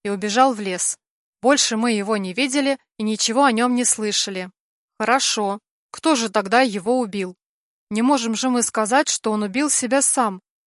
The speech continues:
Неправдоподобно как-то. Не может же он сам себя убить выстрелом в спину.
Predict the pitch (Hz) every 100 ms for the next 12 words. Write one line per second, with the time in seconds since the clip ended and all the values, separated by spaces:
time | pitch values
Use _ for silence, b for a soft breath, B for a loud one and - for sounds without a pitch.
0 | _ _ _ 208 220 220 202 208 202 196
1 | 269 294 294 254 240 - 196 - _ _
2 | - 214 208 247 254 220 185 220 208 -
3 | 233 214 - 226 196 240 226 185 226 202
4 | 220 - - 220 220 214 - - 214 190
5 | 180